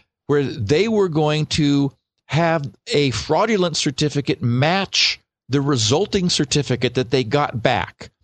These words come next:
The problem was that there's some things they could not control. For example, there's a serial number in certificates that are issued,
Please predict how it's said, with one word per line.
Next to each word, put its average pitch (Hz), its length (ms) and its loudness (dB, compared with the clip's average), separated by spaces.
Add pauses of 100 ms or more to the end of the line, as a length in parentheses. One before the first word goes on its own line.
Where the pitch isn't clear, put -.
(320)
The - 60 -12
problem 196 560 0
was 98 480 0 (360)
that 147 240 0 (340)
there's 143 160 0
some 151 160 0
things 220 380 0
they 180 100 2
could 170 240 -4
not 156 260 0
control. 147 800 0
For 151 100 -2
example, 156 400 0
there's 147 280 2
a 143 40 2
serial 220 540 2
number 98 480 0 (340)
in 147 360 2 (160)
certificates - 580 0
that 123 120 2
are 110 40 0
issued, 107 560 0